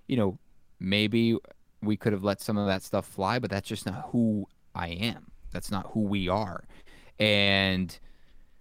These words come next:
it, that's where it's,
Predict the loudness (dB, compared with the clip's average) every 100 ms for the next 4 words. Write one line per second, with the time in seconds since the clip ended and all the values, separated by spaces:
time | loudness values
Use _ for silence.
0 | -20 -20 -20 -20 -20 -20 -20 -20 -20 -20
1 | -20 -4 0 0 -2 -4 0 2 2 0
2 | 0 2 4 2 0 -2 -4 -10